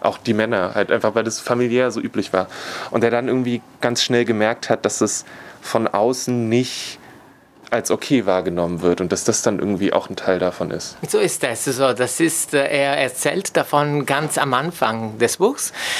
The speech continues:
Speaker 2: Und zwar, das Problem war, äh, dass er also in London unterwegs mit dem Onkel war und die haben sich so, sie waren, äh, Hand in Hand unterwegs. Und die wurde, er wurde von so, ähm, seinen Schulkameraden sozusagen verspottet. Äh,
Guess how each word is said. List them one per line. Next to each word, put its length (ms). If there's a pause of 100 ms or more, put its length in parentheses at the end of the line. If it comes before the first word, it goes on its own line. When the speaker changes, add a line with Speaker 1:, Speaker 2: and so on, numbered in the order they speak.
(200)
Speaker 2:
Und 180
zwar, 380
das 160
Problem 340
war, 400
äh, 140
dass 200
er 380
also 160
in 160
London 340
unterwegs 640
mit 220
dem 140
Onkel 540
war 460
und 240
die 100
haben 280
sich 340
so, 400
sie 160
waren, 300 (260)
äh, 100
Hand 280
in 200
Hand 240
unterwegs. 720 (380)
Und 400
die 180
wurde, 600
er 300
wurde 340
von 320
so, 420
ähm, 760
seinen 280
Schulkameraden 880
sozusagen 580
verspottet. 960
Äh, 420